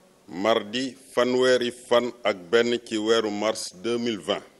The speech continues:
ci fukk ak juróom-ñeenti waxtu yu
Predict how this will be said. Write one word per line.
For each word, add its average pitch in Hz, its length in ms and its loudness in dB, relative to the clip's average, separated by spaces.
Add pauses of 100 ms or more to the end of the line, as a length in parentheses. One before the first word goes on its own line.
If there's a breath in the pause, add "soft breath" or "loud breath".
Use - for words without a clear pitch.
(1800)
ci 113 100 -6
fukk 147 380 -4
ak 135 60 0 (120)
juróom-ñeenti 131 720 0
waxtu 120 400 0 (260)
yu 101 180 -10